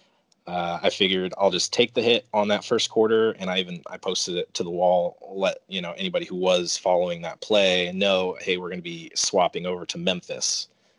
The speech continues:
playing quarters." You know, and to my surprise, of course, the Nets win the second quarter. <laughs> So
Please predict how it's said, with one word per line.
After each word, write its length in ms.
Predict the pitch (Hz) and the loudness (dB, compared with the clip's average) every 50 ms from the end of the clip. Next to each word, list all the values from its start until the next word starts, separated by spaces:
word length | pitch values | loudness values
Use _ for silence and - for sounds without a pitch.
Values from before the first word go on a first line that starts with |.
| - _ | -18 _
playing 260 | - 110 95 82 80 | -2 -2 0 -2 -4
quarters." 580 | 80 - - 71 69 - 65 - - - - - _ _ _ - - - - _ | -6 -6 -6 -6 -6 -8 -12 -8 -8 -6 -6 -8 _ _ _ -20 -20 -20 -20 _
You 80 | - - | -18 -16
know, 120 | - - - - | -14 -12 -6 -4
and 160 | 104 101 - | -2 0 2
to 80 | - | 2
my 160 | 113 107 107 110 | 2 4 4 4
surprise, 500 | - - 107 - 117 104 95 90 87 - | 2 0 0 2 4 4 4 4 2 0
of 180 | 95 90 - | -4 -6 -2
course, 500 | - - 170 160 117 92 90 - - - _ | 6 8 8 8 8 6 2 0 -2 -4 _
the 200 | - 101 107 107 | -6 -2 0 2
Nets 400 | 104 101 98 90 - - - - - - | 4 4 2 2 2 -2 -2 -2 -4 -2
win 360 | 107 107 113 110 107 98 92 | 2 4 4 4 4 2 0
the 80 | 90 | 0
second 360 | 85 - 107 - - 85 78 - | 2 2 2 0 0 -4 -10 0
quarter. 380 | - 117 107 90 87 82 110 107 | 2 2 4 4 4 2 2 4
<laughs> 40 | - - 185 - - - - - - - - - - - | 4 4 4 4 2 -4 -14 -10 -10 -10 -10 -8 -6 0
So 280 | - - 104 101 - | 4 6 6 6 4